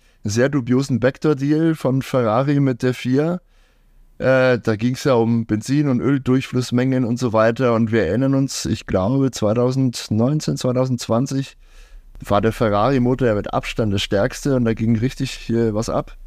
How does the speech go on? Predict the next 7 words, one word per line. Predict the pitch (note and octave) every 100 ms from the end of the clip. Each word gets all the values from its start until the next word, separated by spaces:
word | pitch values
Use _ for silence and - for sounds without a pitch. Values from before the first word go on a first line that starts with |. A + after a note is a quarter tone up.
| - - - - -
Dann | - C3
gab's | C3 C3+ -
auf | C#3
einmal | F2+ A#2+ C3
diesen | B2+ B2
vermeintlichen | C3 B2 A2+ B2 C3+ A#2+ G2+
Deal. | G#2+ C#3+ F#3 G3+